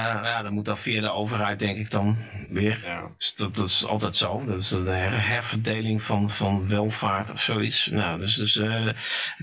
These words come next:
Speaker 1: Greenpeace is nou ook een soort, eh, socialistisch, nee, communistisch, eh, eh, organisatie.
Speaker 2: Ja.
Speaker 1: En ze waren altijd voor, voor, eh, wat,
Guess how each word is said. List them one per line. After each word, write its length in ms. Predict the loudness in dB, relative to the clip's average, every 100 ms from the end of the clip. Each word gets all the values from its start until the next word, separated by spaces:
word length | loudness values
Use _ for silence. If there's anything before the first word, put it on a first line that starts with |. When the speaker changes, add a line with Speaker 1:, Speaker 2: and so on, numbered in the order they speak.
| -10 -2
Speaker 1:
Greenpeace 520 | 2 2 2 2 2
is 100 | 0
nou 220 | 0 0
ook 60 | -2
een 60 |
soort, 280 | -2 -2 -2
eh, 760 | -2 0 2 2 2 0 2 2
socialistisch, 800 | 2 0 0 0 2 2 2 2
nee, 360 | 4 4 2 0
communistisch, 800 | 2 6 6 4 2 4 4 4
eh, 320 | 2 -2 -2 -4 -10 _ _ _ -10 -8 -12 -16 -20 _
eh, 720 | -2 0 2 0 0 0 -2
organisatie. 880 | -2 0 2 2 2 2 0 -2 -10 _ _ _
Speaker 2:
Ja. 120 | -4
Speaker 1:
En 100 | -2
ze 120 | 0 0
waren 260 | 2 2
altijd 340 | 0 0 0 0
voor, 180 | -2
voor, 260 | -2 0 0
eh, 120 | 2
wat, 100 | 2